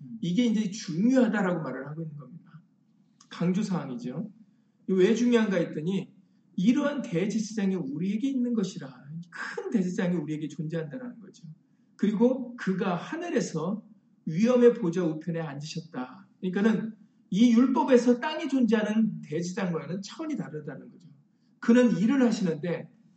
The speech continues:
대제사장이 일을 하시는데 율법을 쫓아 일하는 대제사장은 땅에 있지만 그것은, 이 땅이라는 것은 오 절에, 히브리서 팔 장 오 절 말씀같이 모형과 그림자에 존재하는 자, 저, 자들이라는 거죠.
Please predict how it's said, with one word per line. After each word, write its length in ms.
대제사장이 760
일을 200
하시는데 600
율법을 520
쫓아 320
일하는 460
대제사장은 500
땅에 320
있지만 500
그것은, 580
이 160
땅이라는 480
것은 360
오 160
절에, 320
히브리서 340
팔 100
장 160
오 80
절 120
말씀같이 580
모형과 880
그림자에 640
존재하는 520
자, 160
저, 300
자들이라는 640
거죠. 240